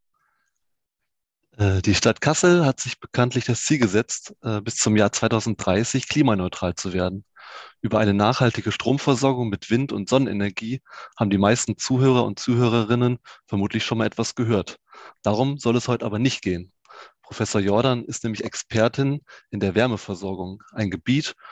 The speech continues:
was zwar den, was zwar den größten Anteil an Treibhausgasen unter den Bereichen Strom, Wärme und Mobilität hat,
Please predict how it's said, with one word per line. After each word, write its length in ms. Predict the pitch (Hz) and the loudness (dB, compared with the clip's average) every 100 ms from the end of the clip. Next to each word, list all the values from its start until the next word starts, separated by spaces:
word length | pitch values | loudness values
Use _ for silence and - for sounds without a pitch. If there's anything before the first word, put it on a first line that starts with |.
| - - | -10 -4
was 140 | 107 | -2
zwar 160 | 107 101 | 2 2
den, 320 | 98 98 - _ | 2 0 -4 _
was 140 | - 107 | -8 -2
zwar 120 | 104 | 0
den 140 | 98 | 0
größten 460 | 92 107 120 - 104 | 0 0 0 -2 -2
Anteil 400 | 107 120 127 107 | -2 0 0 0
an 100 | 95 | 0
Treibhausgasen 880 | - 104 135 139 - 131 143 160 180 | -2 -2 -2 -4 -2 -2 -2 -4 -8
unter 220 | 110 107 | -6 -2
den 180 | 101 98 | 0 0
Bereichen 480 | 92 110 104 104 95 | 0 0 0 -4 -10
Strom, 480 | - 92 101 113 | -8 0 2 2
Wärme 220 | 101 101 104 | 2 2 2
und 120 | 101 | -2
Mobilität 540 | 101 92 95 101 - | -4 -2 -2 -2 -2
hat, 220 | - - | -2 -4